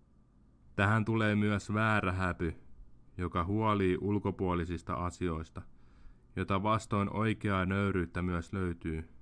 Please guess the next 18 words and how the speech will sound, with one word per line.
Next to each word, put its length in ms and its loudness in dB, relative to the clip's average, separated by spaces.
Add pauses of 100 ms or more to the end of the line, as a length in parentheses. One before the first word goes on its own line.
(300)
jota 280 -4
ei 80 0
mikään 460 0
voi 140 -2 (100)
poistaa, 600 -6 (960)
ja 100 0
joka 300 4
rakastaa 640 2
sitä 300 -2
enemmän 680 0 (340)
kuin 200 -2
häntä 340 0
kuritetaan, 760 -6 (720)
kun 180 -2
ylpeys 560 2
todella 400 0
on 100 0
murrettu 600 -2